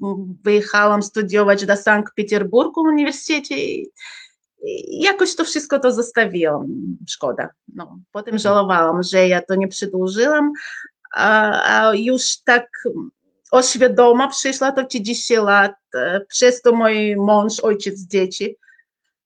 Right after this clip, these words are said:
Speaker 1: e, zaczął wszystko przypry-, przygrywać, tak hazardzistą, tak. I, i ja widziałam to życie, do co to prowadziło naszą rodzinę, je-, jego stosunki z jego mamą. I,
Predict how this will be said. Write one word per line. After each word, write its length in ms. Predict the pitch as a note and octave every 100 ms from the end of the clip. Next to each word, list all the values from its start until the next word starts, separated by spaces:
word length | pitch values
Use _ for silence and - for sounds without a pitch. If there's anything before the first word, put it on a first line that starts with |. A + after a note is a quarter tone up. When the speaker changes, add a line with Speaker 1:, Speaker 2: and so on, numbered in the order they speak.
| -
Speaker 1:
e, 300 | - E3 G#3+
zaczął 300 | D4 D#4+ D#4
wszystko 320 | - B3 B3
przypry-, 520 | - A#3+ A3+ F#3+ F3+
przygrywać, 520 | F3+ C#4+ A3 G3 F#3 A3
tak 120 | A3
hazardzistą, 760 | C#4+ C4 A3 F#3+ D#3+ - C#3+ C#3 _
tak. 200 | D3 - - - -
I, 600 | - F3 - - - -
i 80 | A3
ja 200 | G#3 F#3+
widziałam 760 | F#3 G#3+ C4 A#3 G#3 G3 F#3+ F3+ -
to 140 | G3+
życie, 720 | F3+ F#3 G3 - G#3+ A3 F3 E3+ C#4+ E3 F#3+ A3
do 100 | A3
co 180 | A#3+
to 100 | A3+
prowadziło 600 | G3 G#3 G3 G3+ G#3+ G#3 G#3
naszą 400 | A3 A3 A3+ A3
rodzinę, 880 | G#3 F3+ F#3 G3 G#3 G3+ G3+ G3+
je-, 180 | G3 G#3
jego 440 | A3 A3+ A3 A#3 A3+
stosunki 540 | - A3+ A#3+ A#3 A#3+
z 80 | -
jego 260 | A#3 A3+
mamą. 440 | A3 G#3 G#3 G#3 A3 - _ _ - _ _ -
I, 420 | A3+ A3+ A3+ G#3+